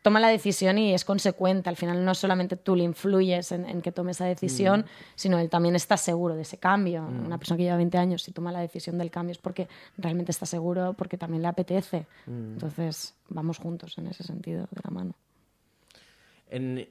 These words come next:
Speaker 2: ¿cómo? O sea, porque yo me imagino, esta es mi imagen de ti trabajando como consultora y de tu entorno. Estás así pegada al teléfono, todo el tiempo
Speaker 1: <laughs>
Speaker 2: llamando de un lado para el otro, tipo, "Ajá, mira, te, ¿qué pasó? ¿Vas a querer al tipo o qué? ¿No lo quieres? No sé qué. Ah, esta es la oferta, ok,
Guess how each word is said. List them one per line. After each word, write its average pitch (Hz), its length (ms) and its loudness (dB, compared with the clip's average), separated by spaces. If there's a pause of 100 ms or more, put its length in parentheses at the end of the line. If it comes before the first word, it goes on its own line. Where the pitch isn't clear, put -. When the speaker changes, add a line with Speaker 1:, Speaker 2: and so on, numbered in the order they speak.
(600)
Speaker 2:
¿cómo? 175 520 0
O 147 100 -2
sea, 139 200 -2
porque 131 180 -4
yo 135 140 -4
me 160 100 -4
imagino, 143 600 -4 (100)
esta 143 200 -2
es 151 60 -2
mi 156 100 -2
imagen 143 580 -4 (260)
de 113 440 -4
ti 120 180 -4
trabajando 113 500 -4
como 113 240 -6
consultora 107 720 -4
y 101 160 -4
de 98 160 -6
tu 101 100 -8
entorno. 101 400 -10 (420)
Estás 131 240 -6
así 151 180 -4
pegada 135 440 -2
al 165 140 -2
teléfono, 156 540 -2 (280)
todo - 100 8
el - 80 10
tiempo 180 260 8
Speaker 1:
<laughs> 165 60 0
Speaker 2:
llamando 151 400 0
de 156 80 2
un 147 220 -2
lado 165 240 2
para 143 160 0
el 147 60 2
otro, 170 280 2
tipo, 147 320 -4 (260)
"Ajá, 170 200 0
mira, 190 240 2
te, 175 180 -2
¿qué 185 100 0
pasó? 214 300 4
¿Vas 190 180 2
a 285 60 -4
querer 202 220 2
al 214 100 -2
tipo 226 240 0
o 196 80 4
qué? 208 140 2
¿No 196 100 2
lo 220 140 2
quieres? 226 260 2
No 202 80 0
sé - 100 -6
qué. 226 160 2
Ah, 208 140 2
esta 202 140 0
es 220 60 4
la 233 40 2
oferta, 214 280 2
ok, 165 60 -4